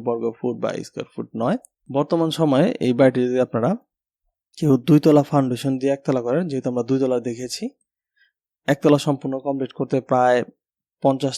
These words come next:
থেকে বাউন্ন লক্ষ টাকার মতো লাগবে পুরো বাড়িটি ডিজাইনে যেভাবে দেখিয়েছি ঠিক সেইভাবেই, কারণ বাড়িটি একটু বড় করা হয়েছে। যদি আপনাদের বাজেট এবং জায়গা কম থাকে, সেক্ষেত্রে কিন্তু রুমগুলোকে আপনারা ছোট করতে পারেন, কারণ রুমগুলো কিন্তু যথেষ্ট পরিমাণ বড়, তেরো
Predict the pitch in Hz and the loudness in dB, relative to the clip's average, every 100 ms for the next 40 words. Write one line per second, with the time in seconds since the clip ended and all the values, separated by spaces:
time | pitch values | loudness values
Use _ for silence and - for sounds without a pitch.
0 | - 120 131 127 127 123 123 123 123 123 | -6 -4 -2 -2 0 0 2 0 0 -2
1 | 123 123 120 120 113 113 131 180 - 131 | -2 -4 -4 -2 -2 -2 -6 -8 -6 -4
2 | 123 120 117 - 117 110 117 120 120 117 | -2 0 -2 -2 -8 -6 -4 -2 0 0
3 | 123 120 117 123 120 117 127 - - 120 | 2 0 0 -4 -8 -12 -14 -18 -12 -8
4 | 120 131 220 _ _ _ _ _ _ - | -4 -4 -6 _ _ _ _ _ _ -4
5 | 117 117 127 120 123 - _ - - 120 | -2 2 2 4 0 -4 _ -10 -4 -2
6 | 117 131 127 123 117 120 - 202 - _ | 2 4 4 2 0 -2 -4 -6 -8 _
7 | _ _ _ _ _ _ _ 143 139 147 | _ _ _ _ _ _ _ 0 4 6
8 | 151 147 135 131 123 131 123 135 139 123 | 6 6 6 4 4 4 6 4 4 2
9 | 123 127 127 - 147 135 151 156 - 139 | 2 2 0 2 0 0 -6 -6 -4 -4
10 | 127 139 135 156 202 143 127 127 127 127 | -4 -6 -4 -2 0 0 0 2 2 0
11 | - 123 139 139 131 120 120 117 123 120 | -4 -4 0 0 0 -4 -4 -6 -6 -8
12 | 123 127 131 131 143 139 131 127 120 131 | -8 -4 -2 -2 -2 0 0 -2 -4 -2
13 | 131 127 123 117 120 123 214 _ _ 135 | -2 -2 -8 -4 -2 -2 -4 _ _ 0
14 | 123 | 0